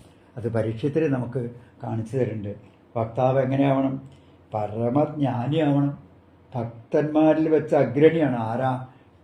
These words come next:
ശ്രീ ബ്രഹ്മർഷി. അങ്ങനെയുള്ള ഈ ഭാഗവതം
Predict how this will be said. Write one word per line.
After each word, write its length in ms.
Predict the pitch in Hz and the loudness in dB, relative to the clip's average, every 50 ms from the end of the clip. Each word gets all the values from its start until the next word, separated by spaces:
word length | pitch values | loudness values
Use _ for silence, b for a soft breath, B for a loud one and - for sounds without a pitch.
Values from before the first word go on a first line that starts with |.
| _ _ - - | _ _ -14 -10
ശ്രീ 180 | 123 113 110 | -8 -6 -6
ബ്രഹ്മർഷി. 720 | 101 101 107 123 107 104 117 107 104 110 104 104 - 107 101 101 - - b b b b b b - | -8 -6 -6 -8 -6 -6 -8 -8 -8 -10 -12 -12 -14 -14 -14 -16 -18 -20 b b b b b b -12
അങ്ങനെയുള്ള 440 | 107 101 98 117 127 131 131 127 127 | -10 -8 -4 -2 -2 0 0 2 2
ഈ 140 | 131 127 127 | 2 2 0
ഭാഗവതം 880 | 113 117 117 107 98 107 113 139 156 165 135 135 127 123 127 127 - | 0 -2 -4 -4 -4 -2 0 4 6 6 6 6 2 2 0 -4 -8